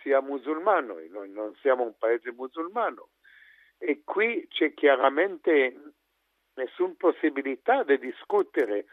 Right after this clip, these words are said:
uno non può negoziare la sua propria distruzione.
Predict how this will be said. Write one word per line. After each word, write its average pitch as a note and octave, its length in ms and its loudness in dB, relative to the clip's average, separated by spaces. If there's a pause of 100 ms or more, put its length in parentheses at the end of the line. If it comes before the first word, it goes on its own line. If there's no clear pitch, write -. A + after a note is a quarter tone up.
(200)
uno G3 300 0
non C#3+ 280 2
può G#3+ 200 4 (200)
negoziare D3 1000 2 (800)
la C3+ 160 0 (140)
sua D3+ 380 -2 (120)
propria C#3 600 0 (120)
distruzione. C#3+ 920 -4